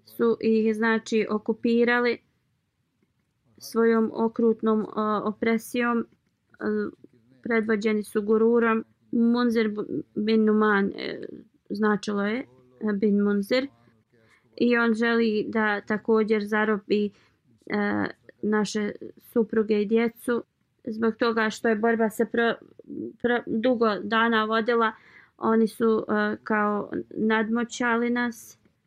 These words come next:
i mi prolazimo kroz, e, poteškoće. Mi stavljamo svoju vjeru, e, i istrajnost u milostivog Allaha, jer smo svjedoci, e, kada njegova pomoć, e, bude data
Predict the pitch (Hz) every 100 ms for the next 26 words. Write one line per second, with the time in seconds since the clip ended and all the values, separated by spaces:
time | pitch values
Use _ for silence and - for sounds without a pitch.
0 | _ - 226 233 226 233 226 220 208 220
1 | 214 214 226 208 202 - 208 208 214 208
2 | 208 - 220 214 - - - _ _ _
3 | _ _ _ _ - 240 226 240 233 226
4 | 226 220 240 233 220 233 226 220 208 -
5 | 214 214 - 214 214 - - _ _ _
6 | 208 - - 220 226 226 214 - 220 214
7 | - - - _ _ _ _ _ _ _
8 | _ _ _ - 233 220 220 - 226 220
9 | 214 208 208 208 214 220 220 - _ _
10 | - 226 202 233 226 240 226 233 240 -
11 | 262 262 _ _ _ 240 226 226 220 220
12 | 226 226 226 214 208 226 220 214 208 -
13 | - 214 208 208 220 214 208 214 214 -
14 | 220